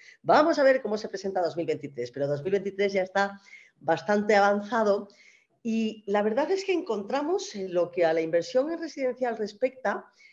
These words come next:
eh, noticias, datos, pronósticos bastante heterogéneos. Esto no nos sorprende porque suele ocurrir en el caso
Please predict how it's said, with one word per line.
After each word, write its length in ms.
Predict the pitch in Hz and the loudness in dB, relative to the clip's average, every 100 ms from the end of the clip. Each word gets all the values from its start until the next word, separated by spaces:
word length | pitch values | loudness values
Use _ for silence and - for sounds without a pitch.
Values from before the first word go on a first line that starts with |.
| _ - | _ -2
eh, 680 | 180 170 160 151 147 - - _ - _ _ _ _ _ | 2 4 6 4 2 -2 -8 _ -20 _ _ _ _ _
noticias, 760 | 185 185 180 254 269 285 269 - | -6 -4 -4 -6 -6 -6 -10 -6
datos, 760 | 285 277 269 262 247 - - - | -8 -4 -4 -4 -6 -16 -20 -4
pronósticos 800 | 180 208 - 233 - 233 233 - _ _ _ | -2 -2 -4 -8 -4 -4 -6 -16 _ _ _
bastante 800 | 151 160 - 196 196 202 175 - | -6 -6 -4 -4 0 2 2 0
heterogéneos. 720 | 156 151 143 175 139 92 - - | 0 0 0 -2 -2 -4 -8 -6
Esto 180 | 175 | -2
no 100 | 220 | 0
nos 140 | 196 175 | 0 0
sorprende 400 | 160 151 208 208 | -2 0 0 0
porque 220 | 160 131 | -4 -6
suele 180 | - 156 | -2 -2
ocurrir 360 | 151 156 160 | -2 -2 -4
en 80 | 160 | -2
el 120 | 143 | -4
caso 380 | 139 165 - 156 | -4 -6 -6 -8